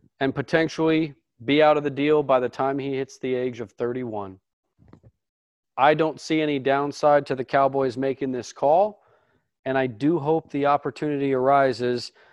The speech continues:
where the Dolphins make him available. Because if they do,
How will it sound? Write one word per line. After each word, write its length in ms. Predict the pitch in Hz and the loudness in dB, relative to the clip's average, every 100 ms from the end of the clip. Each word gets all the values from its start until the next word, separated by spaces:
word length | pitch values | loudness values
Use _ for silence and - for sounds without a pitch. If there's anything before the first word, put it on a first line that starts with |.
| _ - | _ -4
where 140 | 131 | 0
the 80 | 131 | 2
Dolphins 720 | 127 127 123 131 123 - - 127 | 4 4 4 0 -4 -6 -16 -12
make 320 | 113 127 127 | -4 -4 -2
him 180 | 135 127 | -6 -6
available. 580 | 117 110 101 95 95 _ _ _ _ _ _ | -4 -6 -6 -12 -18 _ _ _ _ _ _
Because 360 | 117 113 117 101 | -10 -4 -4 -6
if 100 | 92 | -2
they 180 | 131 165 | 0 0
do, 440 | 156 156 151 | 0 0 -2